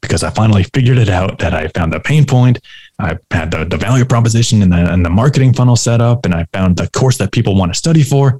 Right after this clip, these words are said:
And I finally got that first sale, and that was my first real dollar of revenue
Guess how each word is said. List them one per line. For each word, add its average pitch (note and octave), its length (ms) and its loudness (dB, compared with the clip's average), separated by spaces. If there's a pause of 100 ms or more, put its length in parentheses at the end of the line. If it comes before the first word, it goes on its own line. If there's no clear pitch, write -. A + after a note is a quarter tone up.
(340)
And - 100 -6
I C#3+ 40 -12 (100)
finally C3+ 300 2
got G#2+ 200 0
that A#2+ 160 2
first A#2+ 280 -2
sale, G2+ 220 0
and G2 80 4
that F#2+ 80 2
was F#2 100 2
my F#2 200 2
first A2+ 320 0 (360)
real B2+ 460 2
dollar G2+ 400 2
of F#2 160 0
revenue E2+ 500 0